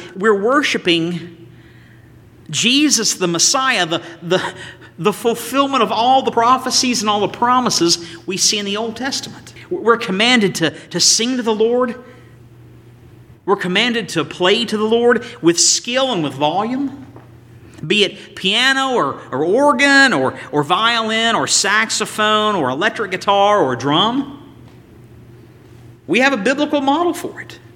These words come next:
As my grandmother used to say, "It's biblical." Why thank you is a reminder. When we worship, we,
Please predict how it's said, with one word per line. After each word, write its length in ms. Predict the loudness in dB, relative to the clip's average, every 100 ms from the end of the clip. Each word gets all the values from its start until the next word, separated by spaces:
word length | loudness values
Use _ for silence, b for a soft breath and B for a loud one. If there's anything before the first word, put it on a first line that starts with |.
| -20 B B B B
As 140 | -4 0
my 140 | 0
grandmother 420 | 2 2 2 0
used 180 | -2 -2
to 60 | -2
say, 340 | 0 0 0 -2
"It's 200 | -4 -2
biblical." 560 | -2 0 -2 -6 -14 -16 -20 -20 -20 -20 -20 -20 B B B B B
Why 280 | -2 0
thank 420 | 0 0 0 0 0
you 120 | 2
is 140 | 2
a 40 | 2
reminder. 600 | 0 0 0 0 -6 -16 -20 -20 B B B B B B -8
When 240 | 0 2 2
we 120 | 2
worship, 580 | 4 4 2 2 -2 -2
we, 160 | -10